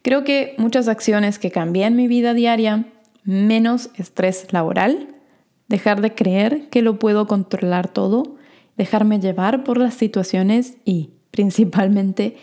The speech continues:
dejar de pensar tanto y actuar más, o practicar actividades como yoga, meditación, escalar, que me ayudan a estar en el presente, me ayudaron a disminuir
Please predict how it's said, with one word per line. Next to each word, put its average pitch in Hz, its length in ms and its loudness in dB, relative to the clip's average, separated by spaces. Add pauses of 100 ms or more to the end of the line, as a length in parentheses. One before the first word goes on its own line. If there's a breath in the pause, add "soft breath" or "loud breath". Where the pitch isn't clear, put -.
(300 loud breath)
dejar 185 540 -2 (220)
de 202 140 2
pensar 180 600 0 (320)
tanto 180 580 -2 (160)
y 208 160 2 (100)
actuar 175 640 -2 (140)
más, 196 400 -2 (500 loud breath)
o - 120 -4
practicar 302 460 0
actividades 208 680 0
como 170 280 -4
yoga, 202 600 0
meditación, 214 880 0 (340 soft breath)
escalar, 240 720 0
que 220 120 0
me 214 100 2
ayudan 262 520 2
a 208 40 -2
estar 202 440 -4
en 180 140 -2
el 170 100 -4
presente, 262 720 0 (680 soft breath)
me 233 120 2
ayudaron 277 500 0
a 254 100 2
disminuir 196 720 0